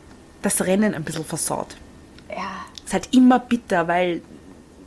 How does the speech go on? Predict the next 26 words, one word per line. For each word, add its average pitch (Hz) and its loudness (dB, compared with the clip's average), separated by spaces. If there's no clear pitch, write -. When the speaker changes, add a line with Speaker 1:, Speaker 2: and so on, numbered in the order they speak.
Speaker 1:
ich, - -2
ich 196 -2
würd 240 2
mich, 202 -2
also 165 0
ich 160 -6
könnte 175 -4
das 160 -6
nie 185 -2
machen. 180 -2
Wir, 175 0
wir 196 2
haben 202 4
ja 220 0
letztes 196 -2
Jahr 175 0
in 190 -4
Spielberg 202 -2
so 208 -4
einen 190 0
Boxenstopp - -2
probiert. 214 0
Ich - -2
war 220 6
am, 190 2
äh, 170 0